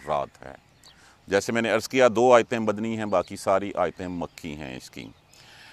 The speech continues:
अगर मैं कहूँ कि ये पहली दो आयत ही ये कुरान करीम का ख़ुलासा हैं, पूरा कुरान करीम जो है वो इन दो आयतों में समो दिया गया है।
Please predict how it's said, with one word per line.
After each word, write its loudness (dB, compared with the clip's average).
अगर 8
मैं 10
कहूँ 6
कि 2
ये 8
पहली 4
दो 6
आयत 12
ही 0
ये -4
कुरान 0
करीम -4
का -2
ख़ुलासा 0
हैं, -18
पूरा 4
कुरान 0
करीम -6
जो -4
है 2
वो -4
इन -8
दो -4
आयतों -4
में -12
समो -12
दिया -10
गया -16
है। -20